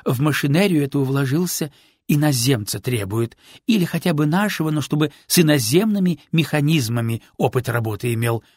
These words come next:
вот как вы». Или как приятель его Графтио. «Графтио, Генрих Осипович?» —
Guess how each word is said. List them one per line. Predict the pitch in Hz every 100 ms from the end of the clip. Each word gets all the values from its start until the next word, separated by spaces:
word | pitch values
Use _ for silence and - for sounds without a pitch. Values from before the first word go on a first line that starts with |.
| _
вот | - 196
как | 180 180
вы». | 110 107 _ _ _ _ -
Или | 139 190 - -
как | 185
приятель | - 139 127 175 165
его | 143 110 117 135 _
Графтио. | - 127 123 95 - 107 98 101 _ _ _ _ _
«Графтио, | 98 95 87 87 131 - 160 139 113 - _ -
Генрих | 101 127 143 135 -
Осипович?» — | 110 151 - - 220 180 98